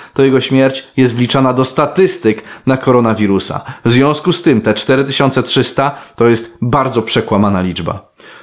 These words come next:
A o skuteczności, e, i, e, fałszywych wynikach tych testów to nawet nie będę zaczynał mówić. W związku z tym, oczywiście, osoby starsze lub schorowane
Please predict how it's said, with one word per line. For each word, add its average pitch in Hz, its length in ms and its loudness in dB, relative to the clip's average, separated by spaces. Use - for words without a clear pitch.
A 170 160 -2
o 175 100 2
skuteczności, 185 960 0
e, - 140 -14
i, 135 400 4
e, 110 40 0
fałszywych 139 560 0
wynikach 135 440 0
tych - 200 -4
testów 131 340 0
to - 80 -4
nawet 113 300 0
nie 104 80 0
będę 92 240 0
zaczynał 85 380 -4
mówić. - 500 -10
W 107 40 -4
związku 131 340 0
z - 80 -6
tym, 107 240 2
oczywiście, 123 640 0
osoby 123 320 0
starsze 135 560 -2
lub 214 240 2
schorowane 143 640 0